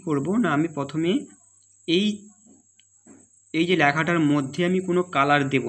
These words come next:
না, আমি একটু অন্যরকম design করতে চাই, তাই আমি color দেব না। আমি কিছু ফুলের ছবি বা কোনো কিছু ছবি আমি এর মধ্যে ঢোকাবো। তো প্রথমে যেটা করতে হবে যে Google থেকে আমাদের কিছু photo download করে নিতে হবে। তো আমি এখানে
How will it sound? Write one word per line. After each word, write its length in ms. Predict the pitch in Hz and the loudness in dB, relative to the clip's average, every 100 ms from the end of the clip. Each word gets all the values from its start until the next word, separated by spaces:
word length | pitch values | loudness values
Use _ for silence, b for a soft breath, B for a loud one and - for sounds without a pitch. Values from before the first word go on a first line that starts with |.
| 113 | -4
না, 60 | 113 143 | -8 -6
আমি 140 | 156 | -2
একটু 160 | 165 170 143 | -2 0 0
অন্যরকম 380 | 151 165 175 180 156 | 0 0 -2 -2 -2
design 220 | 139 143 143 | -2 -2 -2
করতে 300 | 143 139 123 | -4 -6 -8
চাই, 120 | - - | -8 -8
তাই 180 | - 135 | -6 -4
আমি 80 | 143 | -2
color 360 | 135 135 156 | -2 0 0
দেব 160 | 151 127 | -2 -2
না। 140 | 131 214 B B B B | -2 -4 B B B B
আমি 180 | 143 175 | -2 0
কিছু 280 | 180 151 185 190 185 - _ _ | -2 -6 -4 -6 -8 -14 _ _
ফুলের 280 | - 160 185 | -4 -2 -2
ছবি 300 | - 147 151 240 202 | -2 -4 -4 -6 -6
বা 80 | 165 | -4
কোনো 260 | - 175 190 | -2 0 0
কিছু 200 | 190 196 - | -2 -6 -6
ছবি 200 | 147 165 | -4 -2
আমি 180 | 156 170 165 143 | -2 -2 0 0
এর 80 | |
মধ্যে 380 | 143 143 135 180 294 B B B B B - - _ - | 0 -2 -2 -2 -2 B B B B B -8 -8 _ -8
ঢোকাবো। 380 | 143 135 120 98 - - | -4 -2 -2 -4 -14 -6
তো 80 | 175 180 - _ _ | -4 -4 -6 _ _
প্রথমে 240 | - 143 170 | -8 -2 0
যেটা 160 | 175 170 | 0 -2
করতে 280 | 160 156 170 | -4 -6 -6
হবে 100 | 165 170 | -2 -2
যে 40 | 139 131 | -4 -4
Google 240 | 147 160 156 | -4 -4 -4
থেকে 140 | 156 165 | -4 -4
আমাদের 280 | 147 156 180 | -4 -4 -6
কিছু 240 | 143 - 180 _ _ _ _ _ | -10 -12 -14 _ _ _ _ _
photo 260 | - 143 139 | -6 -4 -2
download 340 | 160 131 127 123 | -2 0 -2 -4
করে 120 | 117 | -6
নিতে 240 | 113 110 113 | -6 -6 -8
হবে। 180 | 117 110 113 _ b b b b _ | -8 -10 -16 _ b b b b _
তো 40 | 175 | -4
আমি 140 | 165 180 | 0 0
এখানে 240 | 180 190 | 0 -2